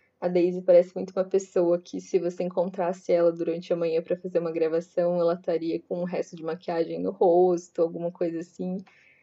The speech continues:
Já a Riley parece ser muito tranquilinha. Mas fora isso, eu acho que talvez com a maquiagem certa e tudo mais, ela acabe passando muito a sensação da Daisy, realmente.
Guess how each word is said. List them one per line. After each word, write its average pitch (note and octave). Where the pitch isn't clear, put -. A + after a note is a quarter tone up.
Já F3
a F#3+
Riley F#3
parece F#3+
ser F#3
muito F#3
tranquilinha. F3+
Mas F3+
fora G3
isso, F#3+
eu E3+
acho F3+
que -
talvez E3
com -
a -
maquiagem F3+
certa F3+
e F3+
tudo F3+
mais, E3
ela E3+
acabe F3
passando F3+
muito G3
a G3
sensação F#3
da F3
Daisy, E3+
realmente. E3